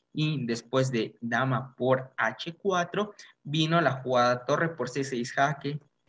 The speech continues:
rey B cuatro, A tres jaque, rey A cuatro, torre C cuatro jaque, todo esto forzado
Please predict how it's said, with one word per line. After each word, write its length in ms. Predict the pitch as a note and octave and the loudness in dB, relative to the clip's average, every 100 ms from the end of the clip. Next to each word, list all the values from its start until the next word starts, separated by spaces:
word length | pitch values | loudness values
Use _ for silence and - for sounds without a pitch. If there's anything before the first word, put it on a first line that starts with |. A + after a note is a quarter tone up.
| _ - | _ -2
rey 300 | C3+ F3 D#3 | 2 4 4
B 200 | C#3 C#3 | 0 2
cuatro, 640 | C3+ B2+ B2+ B2+ B2+ C3 - _ - | 6 6 4 -2 -2 -4 -10 _ 0
A 180 | C#3+ C#3 | 2 2
tres 240 | A#2 A#2+ | -2 0
jaque, 480 | D3 C3 C3 A#2 C3 - - _ _ | 2 2 0 -4 -6 -10 -18 _ _
rey 320 | - - D3 C3 | -6 0 2 2
A 140 | - | 2
cuatro, 600 | B2 A#2+ A#2+ A#2+ B2 C3 - _ _ _ - | 4 4 4 -2 -4 -6 -10 _ _ _ 2
torre 260 | F3 D#3+ | 4 4
C 200 | C3 C3 | 2 -2
cuatro 320 | B2+ A#2 - A#2 | 0 0 0 0
jaque, 360 | C#3 C3 B2+ | 0 0 -4
todo 340 | C3 F3 D#3+ C3+ | 0 2 4 2
esto 260 | C3+ A#2 | 0 -6
forzado 680 | - G#2+ - C3 C3 B2+ | -6 -8 0 0 2 -4